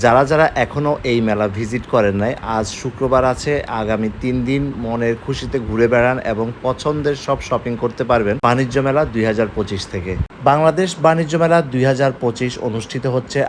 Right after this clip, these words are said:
আগারগাঁও চীন মৈত্রী সম্মেলন কেন্দ্রে। প্রতিদিন সকাল দশটা থেকে রাত দশটা পর্যন্ত এই মেলা সকল দর্শনার্থীদের জন্য উন্মুক্ত থাকবে। প্রবেশ ফি মাত্র বিশ টাকা। আর এই মেলা শেষ হতে যাচ্ছে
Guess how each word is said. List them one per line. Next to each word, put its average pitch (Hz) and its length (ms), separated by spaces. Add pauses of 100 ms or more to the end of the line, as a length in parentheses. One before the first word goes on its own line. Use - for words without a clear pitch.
(120)
আগারগাঁও 113 440 (160)
চীন 123 220
মৈত্রী 107 260 (100)
সম্মেলন 98 420
কেন্দ্রে। 98 300 (600)
প্রতিদিন 165 520 (160)
সকাল 135 260 (160)
দশটা 110 340
থেকে 131 180 (160)
রাত 104 160 (140)
দশটা 110 320
পর্যন্ত 123 340 (260)
এই 110 180
মেলা 104 200 (180)
সকল 139 320 (160)
দর্শনার্থীদের 113 800
জন্য 117 140 (180)
উন্মুক্ত 107 340 (140)
থাকবে। 127 240 (520)
প্রবেশ 147 300 (100)
ফি 170 100 (200)
মাত্র 117 280 (220)
বিশ 117 140 (120)
টাকা। 95 220 (500)
আর 107 80 (200)
এই 139 160
মেলা 135 200 (100)
শেষ 127 220
হতে 123 220
যাচ্ছে 131 260